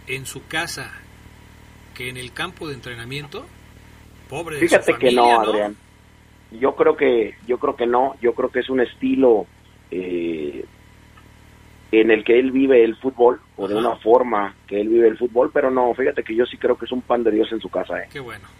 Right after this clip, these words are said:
Speaker 1: qué bueno, porque si va a pasar más tiempo con su familia, pues que sea tiempo de calidad, que estén bien, que estén a gusto, que estén tranquilos y que lo disfruten, que a final de cuentas eso es lo importante. ¿Tú te imaginas al Tuca Ferretti dirigiendo a otro equipo,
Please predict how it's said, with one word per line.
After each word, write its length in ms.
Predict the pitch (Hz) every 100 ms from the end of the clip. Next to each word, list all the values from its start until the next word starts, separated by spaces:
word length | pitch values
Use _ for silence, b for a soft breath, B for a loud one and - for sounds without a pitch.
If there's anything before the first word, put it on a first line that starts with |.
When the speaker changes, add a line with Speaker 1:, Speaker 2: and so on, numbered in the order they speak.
| -
Speaker 1:
qué 100 | 156
bueno, 280 | 143 127 110
porque 240 | 113 104
si 140 | 107 127
va 80 | 156
a 60 |
pasar 260 | 156 139 151
más 180 | 151 -
tiempo 240 | 156 139
con 160 | 120 110
su 100 | 117
familia, 540 | 123 135 180 226 - b b b b -
pues 360 | 131 117 - - -
que 140 | 135
sea 520 | - 165 165 143 - -
tiempo 320 | - 151 147 135
de 100 | 117
calidad, 560 | 113 120 127 170 190
que 140 | 180 131
estén 260 | - 131
bien, 320 | 131 160 180
que 60 | 160
estén 420 | 123 131 135 120
a 60 | 110
gusto, 480 | 139 185 - 156 147
que 80 |
estén 220 | - 135 120
tranquilos 680 | 107 - 165 180 170 - 139
y 80 | 147
que 140 | 190
lo 100 | 208
disfruten, 500 | 220 202 - - - 165 B B B -
que 80 | 147
a 40 |
final 280 | 147 151 160
de 80 | 151
cuentas 400 | 151 143 135 143
eso 160 | 139
es 40 | 123
lo 60 |
importante. 580 | 117 - 107 107 - 117 -
¿Tú 140 | 262
te 120 | 277
imaginas 600 | 269 196 165 220 233 220
al 140 | 151 139
Tuca 280 | 208 220
Ferretti 420 | 196 143 165 175 170
dirigiendo 460 | 135 123 165 165
a 60 | 143
otro 220 | 165 156
equipo, 440 | - 160 - 127